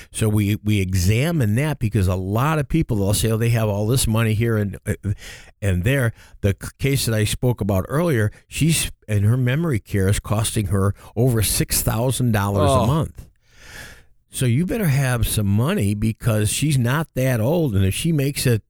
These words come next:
Speaker 1: uh, uh, ten years, uh, you're talking almost a million
Speaker 2: Yeah.
Speaker 1: dollars.
Speaker 2: Plus you gotta,
Speaker 1: So
Speaker 2: yeah,
Speaker 1: who
Speaker 2: and
Speaker 1: knows?
Speaker 2: plus you gotta look at,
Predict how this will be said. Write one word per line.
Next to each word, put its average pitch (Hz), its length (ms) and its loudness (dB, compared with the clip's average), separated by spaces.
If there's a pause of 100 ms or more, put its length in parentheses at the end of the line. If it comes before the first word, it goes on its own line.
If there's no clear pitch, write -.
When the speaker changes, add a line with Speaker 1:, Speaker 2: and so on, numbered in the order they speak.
Speaker 1:
uh, 104 180 0 (580)
uh, 98 340 0 (100)
ten 131 240 0
years, 110 580 0 (140)
uh, 101 420 0 (220)
you're 147 160 -2
talking 120 320 -2
almost 104 260 0
a 101 40 0
million 98 280 2
Speaker 2:
Yeah. 113 140 2
Speaker 1:
dollars. 151 380 -2
Speaker 2:
Plus 175 260 0
you 175 100 0
gotta, 143 360 0
Speaker 1:
So 104 260 2
Speaker 2:
yeah, 101 220 4
Speaker 1:
who 120 60 2
Speaker 2:
and 135 100 2
Speaker 1:
knows? 131 80 2
Speaker 2:
plus 151 260 0
you 127 80 -2
gotta 113 200 0
look 110 300 -2
at, 101 120 -4